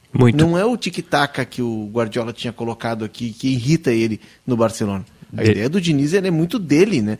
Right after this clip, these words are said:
Speaker 2: Dessa coisa que o Felipe disse, de fazer mini-jogos em setores do campo.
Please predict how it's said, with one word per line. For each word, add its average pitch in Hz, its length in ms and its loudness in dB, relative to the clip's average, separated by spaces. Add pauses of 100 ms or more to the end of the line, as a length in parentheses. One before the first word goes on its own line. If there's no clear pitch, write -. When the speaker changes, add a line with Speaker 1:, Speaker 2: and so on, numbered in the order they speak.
(220)
Speaker 2:
Dessa 135 180 -2
coisa 156 220 -4
que 180 80 -4
o - 20 -4
Felipe 170 320 -2
disse, 147 260 -4
de 175 80 -8
fazer 131 260 -2
mini-jogos 147 840 2 (320)
em 131 160 0
setores 131 420 0
do 117 100 -6
campo. 120 400 -2